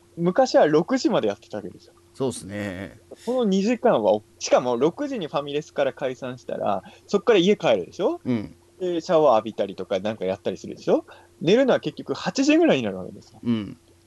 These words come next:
Speaker 1: ピータン通信は言うても終わった後、まあ、一時間、二時間なんかやってるかもしれないけど、五時、六時には寝れるじゃないですか。
Speaker 2: うん。
Speaker 1: 五時、六時に寝るのと八時に寝るのはえらい違いですか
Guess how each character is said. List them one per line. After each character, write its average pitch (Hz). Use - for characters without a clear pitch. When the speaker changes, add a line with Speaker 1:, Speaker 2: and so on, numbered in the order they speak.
Speaker 1:
ピ 262
ー 269
タ 277
ン 311
通 349
信 160
は 104
言 143
う 208
て 233
も 113
終 123
わ -
っ -
た 160
後、 147
ま 104
あ、 98
一 131
時 185
間、 196
二 202
時 208
間 180
な 127
ん 139
か -
や 110
っ -
て -
る 127
か 120
も 95
し 110
れ 104
な 98
い -
け 95
ど、 101
五 175
時、 208
六 247
時 220
に 151
は 101
寝 107
れ 131
る 120
じ 101
ゃ -
な -
い -
で -
す -
か。 139
Speaker 2:
う -
ん。 113
Speaker 1:
五 139
時、 208
六 277
時 277
に 196
寝 139
る 139
の 123
と -
八 -
時 156
に 120
寝 104
る 98
の 92
は 82
え 101
ら 139
い 95
違 110
い 92
で 95
す -
か -